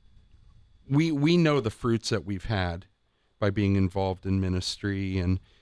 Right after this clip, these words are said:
men's, men's ministry specifically, but because we've all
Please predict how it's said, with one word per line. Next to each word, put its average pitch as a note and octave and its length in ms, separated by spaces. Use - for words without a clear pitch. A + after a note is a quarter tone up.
men's, G2+ 520
men's G#2 300
ministry F#2+ 400
specifically, G2 960
but G#2+ 760
because B2 460
we've A#2 260
all G2+ 260